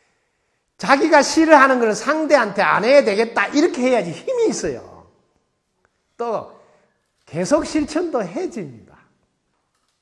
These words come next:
거꾸로 "나는 뭘 좋아할까도 해봐라고."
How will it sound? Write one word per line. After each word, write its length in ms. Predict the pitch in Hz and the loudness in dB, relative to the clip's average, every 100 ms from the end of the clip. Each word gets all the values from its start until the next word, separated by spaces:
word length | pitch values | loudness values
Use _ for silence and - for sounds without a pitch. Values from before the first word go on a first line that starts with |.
| _ _ _ _ _ _ 220 - | _ _ _ _ _ _ -20 -14
거꾸로 880 | 339 427 233 160 190 277 - - _ _ _ _ _ _ _ _ _ _ _ | -10 -4 -2 0 0 -2 -12 -20 _ _ _ _ _ _ _ _ _ _ _
"나는 420 | - 160 233 190 165 | -10 -6 -6 -6 0
뭘 280 | 185 233 | 0 0
좋아할까도 640 | - 147 190 233 214 185 156 | -4 -4 -2 0 -2 -4 -8
해봐라고." 520 | 143 156 139 101 - | -4 -4 -6 -10 -20